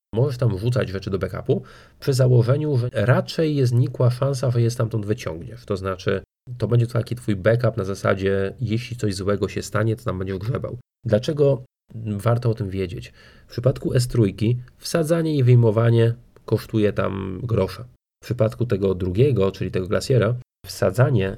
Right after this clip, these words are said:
i trzymanie danych to jest po prostu tak niska cena, jakby było darmowe, ale wyciągnięcie czegoś z backupu już jest bardzo drogie, więc trzeba się mocno zastanowić,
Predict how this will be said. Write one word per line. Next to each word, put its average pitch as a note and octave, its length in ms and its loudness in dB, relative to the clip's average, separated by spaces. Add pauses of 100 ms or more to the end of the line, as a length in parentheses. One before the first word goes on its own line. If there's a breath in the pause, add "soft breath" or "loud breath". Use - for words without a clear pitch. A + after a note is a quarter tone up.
(140)
i G2+ 140 -4
trzymanie G#2+ 500 2
danych A#2 400 0 (360)
to A#2+ 60 0
jest A#2+ 200 2
po A#2+ 80 0
prostu A2+ 680 0 (260)
tak B2 200 0
niska A#2+ 340 0
cena, A2 260 -2
jakby G2 240 -4
było F#2+ 180 -2
darmowe, F#2+ 420 0 (320)
ale B2+ 180 2
wyciągnięcie A#2 840 0
czegoś - 380 -12
z F2+ 80 -10
backupu G#2+ 520 -4 (280)
już G#2+ 100 -4
jest G2 120 -4
bardzo F#2+ 280 -2
drogie, F#2 360 -2 (380)
więc F#2+ 140 -2
trzeba G#2 200 0
się G2 140 -4
mocno A2 320 -2
zastanowić, F#2+ 540 -4